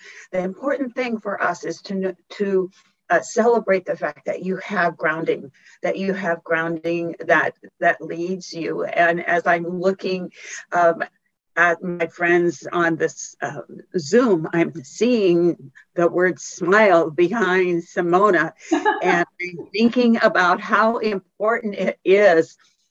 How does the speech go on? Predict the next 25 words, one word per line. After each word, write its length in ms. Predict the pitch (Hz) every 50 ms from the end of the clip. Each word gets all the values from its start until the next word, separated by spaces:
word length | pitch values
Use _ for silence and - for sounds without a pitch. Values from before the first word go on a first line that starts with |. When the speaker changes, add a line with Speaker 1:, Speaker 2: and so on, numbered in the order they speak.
| _ _ -
Speaker 1:
that 420 | - 143 190 190 185 180 180 175 -
our 340 | - 170 175 190 202 214 -
emotions 1160 | 208 190 180 180 170 180 185 202 226 247 240 - - 170 165 165 160 165 180 190 185 - - _ _ _ - _ - 156
be 480 | - 190 196 196 190 190 185 190 190 - _ _ _ _ _ _ _ _ -
solid, 960 | - - - - 165 147 180 220 226 220 190 160 160 165 160 165 185 185 185 -
and 320 | 175 170 170 175 180 175 - - _
each 480 | - 220 226 247 240 - - - - 190
one 280 | 170 180 190 190 190
of 180 | 185 175 - 185
us, 540 | 190 220 208 180 165 165 165 - - - _ _ - _ _
through 440 | - 196 208 233 262 277 285 262 247 -
using 480 | 208 208 233 240 202 - 226 214 202 185
books 340 | - 190 190 185 - -
like 320 | - 165 165 175 175 - _
The 100 | 190 170
Teacher 400 | - - 185 165 - - 180 165
Within 760 | 165 175 175 175 165 - _ 175 175 170 170 170 165 165 165
and 280 | - - 175 196 202 -
other 260 | 247 247 233 220 180
books 440 | 170 165 160 165 165 160 - - - -
as 280 | 170 175 165 165 160 -
our 340 | 151 165 165 165 165 160 151
guide, 600 | 135 175 190 214 208 180 160 151 160 151 156 - - - - _ _ _ _ _ _ _ _ -
that 340 | 185 175 170 170 170 -
we 520 | - 170 160 175 185 190 196 190 180 185